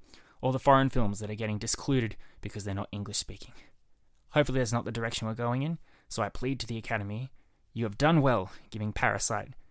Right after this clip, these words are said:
the award. It was the best of the bunch. It deserved to win. We're all happy it did." Now keep this moving forward. Don't go backwards. We honestly can't go any further backward without being an absolute laughingstock.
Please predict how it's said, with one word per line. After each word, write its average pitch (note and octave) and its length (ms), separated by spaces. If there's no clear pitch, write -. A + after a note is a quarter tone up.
the G2 120
award. G#2+ 420
It - 160
was A#2+ 220
the A#2+ 80
best - 260
of G#2+ 100
the A2+ 80
bunch. B2 400
It D3 140
deserved G#2 380
to G#2+ 80
win. G#2 240
We're G#2 160
all A2+ 120
happy A2 320
it - 120
did." - 240
Now G2+ 200
keep - 300
this - 300
moving A2+ 300
forward. G#2 380
Don't B2 180
go C3 120
backwards. - 560
We A2+ 120
honestly C#3 340
can't C#3 240
go C#3 140
any B2+ 120
further A2 280
backward G#2 340
without G#2 300
being G#2+ 300
an A2+ 100
absolute A2 480
laughingstock. G2+ 800